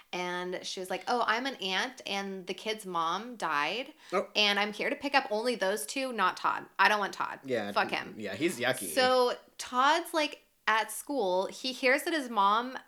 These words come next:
Speaker 1: has died, but that they don't wanna take him home.
Speaker 2: Oh, he
Speaker 1: They only
Speaker 2: assumes
Speaker 1: want
Speaker 2: that
Speaker 1: his
Speaker 2: their
Speaker 1: siblings.
Speaker 2: mo-, like, they're
Speaker 1: Yes,
Speaker 2: all their
Speaker 1: that
Speaker 2: mom.
Speaker 1: it's their
Speaker 2: Okay.
Speaker 1: mom. Uh,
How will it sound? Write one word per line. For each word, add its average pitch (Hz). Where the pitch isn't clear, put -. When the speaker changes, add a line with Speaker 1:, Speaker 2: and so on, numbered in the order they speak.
Speaker 1:
has 214
died, 170
but 202
that 202
they 202
don't 202
wanna 190
take 185
him 160
home. 139
Speaker 2:
Oh, 98
he 127
Speaker 1:
They 226
only 226
Speaker 2:
assumes 214
Speaker 1:
want 220
Speaker 2:
that 233
Speaker 1:
his 220
Speaker 2:
their 185
Speaker 1:
siblings. 110
Speaker 2:
mo-, 87
like, 101
they're 95
Speaker 1:
Yes, 180
Speaker 2:
all 185
their 185
Speaker 1:
that 185
Speaker 2:
mom. 180
Speaker 1:
it's -
their 175
Speaker 2:
Okay. 156
Speaker 1:
mom. 196
Uh, 165